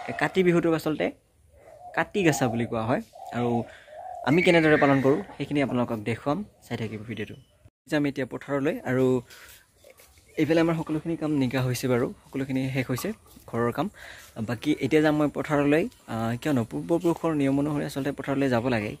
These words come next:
কিয়নো যদি পথাৰলৈ যাওঁ, আচলতে এবাৰ যদি আমাৰ, মানে, যিখন খেতি পথাৰ, সেইখনক যদি আমি, এ, দেখা দিওঁ, আচলতে শস্যৰ যিগৰাকী দেৱী, তাৰমানে, এ, লক্ষ্মী মা,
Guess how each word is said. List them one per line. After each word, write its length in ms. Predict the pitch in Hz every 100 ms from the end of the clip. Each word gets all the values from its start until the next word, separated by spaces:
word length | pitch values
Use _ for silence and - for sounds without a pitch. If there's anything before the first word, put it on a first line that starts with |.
| -
কিয়নো 280 | 135 139 - - - - - _ -
যদি 100 | 143
পথাৰলৈ 480 | - - 156 160 156
যাওঁ, 300 | 135 131 135
আচলতে 360 | 120 120 127 -
এবাৰ 280 | 117 127
যদি 240 | 123 127 123
আমাৰ, 380 | 113 120 120 120
মানে, 360 | 120 117 113 - - _ - 107
যিখন 260 | 113 113 110
খেতি 220 | - 143
পথাৰ, 220 | 131 123 -
সেইখনক 320 | 123 123 123
যদি 160 | 127 127
আমি, 220 | 123 127 - - - _ 117
এ, 240 | 101 101 -
দেখা 260 | 113 -
দিওঁ, 200 | 127 117
আচলতে 400 | 120 113 110 143 190 _
শস্যৰ 500 | 151 - 151 143 139
যিগৰাকী 720 | 127 117 113 110 110 110 107 117
দেৱী, 240 | 123 117
তাৰমানে, 360 | 107 104 107 127
এ, 320 | - 107 104
লক্ষ্মী 380 | 107 110 - 123
মা, 180 | 113 123